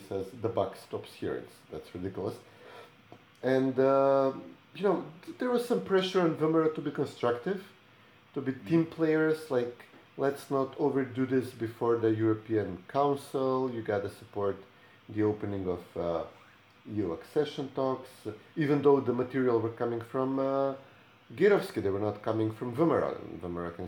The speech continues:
Speaker 1: say, "Listen,
Speaker 2: Right.
Speaker 1: what, what have we got with this person? He's been hating on us for years, like, crazily hating on us." So they're clean even in this regard.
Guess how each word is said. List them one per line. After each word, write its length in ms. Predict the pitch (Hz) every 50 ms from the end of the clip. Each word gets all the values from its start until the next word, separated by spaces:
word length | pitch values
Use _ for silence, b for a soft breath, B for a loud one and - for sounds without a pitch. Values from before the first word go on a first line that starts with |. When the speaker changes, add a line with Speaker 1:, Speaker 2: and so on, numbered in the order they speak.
| 90 -
Speaker 1:
say, 80 | - 95
"Listen, 340 | 92 92 98 95 - - 87
Speaker 2:
Right. 160 | 85 80 76 - -
Speaker 1:
what, 160 | 92 92 92 95
what 160 | 107 107 110 110 -
have 120 | - 98 98
we 60 | 101
got 240 | 87 98 92 - -
with 140 | 95 92 98
this 140 | 110 110 - - -
person? 260 | 87 80 - - 82 - -
He's 100 | 80 80 - 85
been 100 | 80 80 B B B B B B B B B B _ - - - - -
hating 320 | 127 117 110 113 113 104 101
on 80 | 101 101
us 120 | 98 - - -
for 120 | 117 113
years, 320 | 110 123 127 113 95 - - - B B B B B B B B B B B B B -
like, 240 | 95 92 90 90 90 - - - -
crazily 460 | - 131 131 127 110 107 90 80 71 - -
hating 280 | - - - - 67 64 64
on 60 | - -
us." 60 | - - b b b b b b b _ -
So 180 | - 135 131 139 131 131
they're 320 | 135 131 135 135 135 131 131 - - - - - - _ _ _ _ - - -
clean 400 | - 151 156 156 160 151 143 135
even 240 | 131 120 123 117 110 107
in 60 | 107
this 280 | 107 123 117 - - -
regard. 460 | 101 90 - 95 90 87 85 82